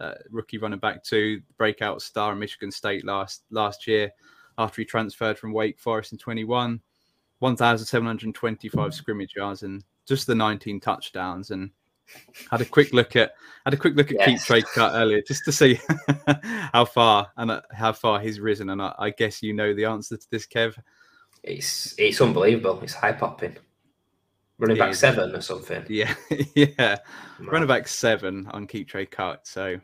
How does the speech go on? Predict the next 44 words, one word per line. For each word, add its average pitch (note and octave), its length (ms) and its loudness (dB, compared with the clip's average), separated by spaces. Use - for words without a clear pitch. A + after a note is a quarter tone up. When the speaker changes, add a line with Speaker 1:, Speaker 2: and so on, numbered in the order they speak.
Speaker 1:
maybe A2 300 -4
a G2 40 -10
bit F#2+ 140 -2
of G2+ 80 -8
an G#2 80 -8
overreaction, G#2+ 680 -4
but A#2+ 140 -2
we'll A#2+ 100 -4
see C3+ 200 0
how A#2+ 160 2
he A#2+ 80 -4
gets A#2+ 260 -4
on A2+ 280 -2
when A2+ 140 -6
he's A2 140 -6
got A2 320 -2
the A2 100 -2
full A#2 280 -2
workload. G#2 720 -4
Um, F#2+ 400 -10
I B2+ 120 8
was C3+ 140 2
taking C#3 300 4
him C3+ 80 4
everywhere B2+ 320 0
as A#2 120 -4
the A#2+ 80 -6
one, B2 360 -4
one B2+ 180 -2
oh A#2+ 100 -2
two B2 260 -4
in A#2+ 100 -4
rookie A#2+ 300 -6
drafts. A#2+ 380 -2
I've A2+ 100 -8
got A2 180 -4
quite G2+ 200 -4
a - 40 -10
few A2+ 140 -10
shares G#2+ 360 -2
of, G2+ 220 -12
of A2 220 -4
Walker. A2 480 -2
Um, G2 480 -10